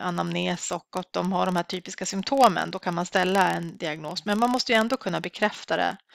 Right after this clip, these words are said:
Och så vill man veta vilken sorts fraktur patienten har drabbats av. Om det är, eh, subtrockantär, om den är trockantär eller om den är cervikal. Och om ni tittar på sidan hundrasex så ser ni att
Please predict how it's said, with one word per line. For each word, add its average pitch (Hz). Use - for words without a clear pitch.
Och -
så -
vill 220
man 208
veta 190
vilken 180
sorts -
fraktur 233
patienten 170
har -
drabbats -
av. -
Om 190
det 190
är, 175
eh, 180
subtrockantär, 247
om 175
den 165
är 165
trockantär 208
eller 190
om 175
den 165
är 165
cervikal. 151
Och -
om 220
ni 220
tittar 226
på 220
sidan 196
hundrasex 190
så 202
ser 180
ni 170
att -